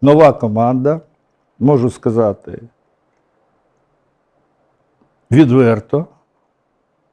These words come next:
ми всі прийшли працювати на відродження культурної спадщини. Ніякому разі ми не станемо, як міністр культури пан Ткаченко, торгувати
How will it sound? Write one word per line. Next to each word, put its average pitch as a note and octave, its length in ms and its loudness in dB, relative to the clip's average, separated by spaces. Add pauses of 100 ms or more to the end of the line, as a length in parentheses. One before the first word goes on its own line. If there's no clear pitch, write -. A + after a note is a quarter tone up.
(180)
ми D#3 200 4
всі B2+ 240 -2
прийшли A2+ 600 -4
працювати B2+ 1000 -2 (580)
на E3 220 4
відродження C#3 800 0
культурної A2+ 600 -4
спадщини. - 500 -14 (840)
Ніякому G3 760 4
разі G#2+ 440 2
ми B2+ 180 0
не E3 140 0
станемо, C3+ 600 2
як B2 220 0
міністр D#3 560 0
культури C#3+ 520 0
пан C#3 280 0
Ткаченко, A#2 680 -4
торгувати C#3 880 2